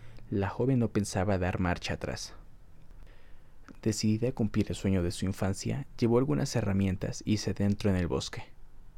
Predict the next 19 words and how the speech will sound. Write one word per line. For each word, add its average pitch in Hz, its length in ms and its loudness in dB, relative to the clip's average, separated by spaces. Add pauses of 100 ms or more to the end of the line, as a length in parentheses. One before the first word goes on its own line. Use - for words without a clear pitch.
(800)
Era 104 220 0
el 98 60 0
día 95 160 2
veinte 104 320 2
del 104 160 4
mes 101 200 2
onceavo, 92 640 0
la 90 220 0
última 101 360 0
vez 92 260 -2
que 98 120 0
vieron 90 300 2
a 80 100 -2
Jaylin. 65 440 -2 (960)
Apenas 131 380 0
se - 80 0
ponía 101 240 4
el 82 100 2
sol, 76 260 -2